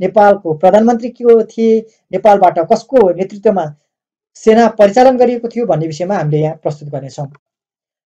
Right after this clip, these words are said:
प्रथम विश्वयुद्धमा नेपालको प्रधानमन्त्री चन्द्र शमशेर थिए। प्रथम विश्वयुद्ध, विश्वयुद्ध हुँदा सेना पठाइए,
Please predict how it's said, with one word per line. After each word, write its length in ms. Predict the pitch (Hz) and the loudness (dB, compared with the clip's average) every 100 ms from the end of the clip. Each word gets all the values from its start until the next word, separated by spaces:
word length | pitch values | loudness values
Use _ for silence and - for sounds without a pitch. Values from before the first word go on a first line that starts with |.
| _ | _
प्रथम 340 | 196 202 240 | -2 0 0
विश्वयुद्धमा 500 | 226 - 208 185 180 | -2 -6 -4 -2 -2
नेपालको 360 | 175 170 170 151 | -2 -2 -2 -2
प्रधानमन्त्री 500 | 170 156 147 147 214 | -8 -6 -6 -8 -10
चन्द्र 300 | 233 180 156 | -6 -4 -4
शमशेर 320 | 147 131 143 | -8 -12 -16
थिए। 300 | - 127 139 _ _ _ _ _ _ _ | -16 -16 -18 _ _ _ _ _ _ _
प्रथम 280 | 220 247 320 | 0 2 0
विश्वयुद्ध, 380 | 269 - 277 247 254 - - | -2 -4 0 4 4 0 -10
विश्वयुद्ध 440 | 196 226 269 233 | -8 -4 -4 2
हुँदा 420 | 254 190 208 233 196 | 4 4 4 2 0
सेना 560 | - 202 - 220 247 | -12 -18 -4 2 2
पठाइए, 580 | 233 - 214 226 233 220 | 2 -2 0 2 4 2